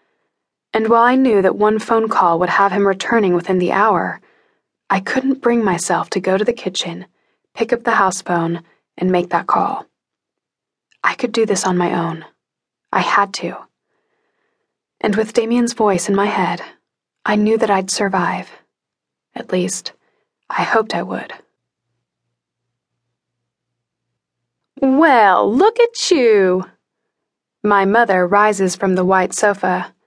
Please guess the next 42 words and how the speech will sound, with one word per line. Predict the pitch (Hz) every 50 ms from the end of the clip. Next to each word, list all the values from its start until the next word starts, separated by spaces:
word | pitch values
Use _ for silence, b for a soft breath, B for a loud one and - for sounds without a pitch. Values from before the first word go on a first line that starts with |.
| _ _ _ _ _
then | 220 208 208
smooths | 196 - - 240 247 269 285 269 -
her | - 240 233 214
linen | 208 220 214 240 254 262
skirt | 254 - - - 233 202 190 196 196 - - _
before | - 208 190 - 208 202
coming | 196 - - 226 220 220 226 226
toward | 220 - 220 220 214 -
me, | 185 180 180 185 185 - _ _ _ _ _ _ _ _ _ _
her | - 226 220 226
arms | 240 240 262 285 285 277 247
out | - 196 185 175 170 - - -
to | - - 208
enfold | 202 202 190 - - 247 240 247 254 -
me | 269 262
in | 262 247
a | 233
hug | 226 - - - 226 190 175 185 185 - - - _ _ _ _ _
that | 208 202
is | 202 190
capped | - - - 262 269 277 262 - -
off | - - 175 180 180 - -
by | 196 196
her | 180 185 190
trademark | 190 - - - 226 226 233 233 233 208 196 185 185 190 190 - -
air | 202 202 202 196
kiss. | 196 - 208 - - - - - - - _ _ _ _ _ _ _ _ _ _ _ _ _ _ _ _ _ _ _ _ _ _ _ _ _ _ _ _ _ _ -
"I | 294 294 277
was | 262 262 262
beginning | - - 233 233 - 392 427 370 269
to | - 233
think | 220 - - 392 480 466 - -
you | 214
were | 208 202
going | 185 214 214 220 220
to | 208 214
leave | 220 226 254 269 277
me | 269 269
down | 247 269 269 254 247 254
here | 240 240 294 339 330 311
all | 302 294 294 311 339
alone." | 370 330 311 262 233 214 202 190 196 196 196 190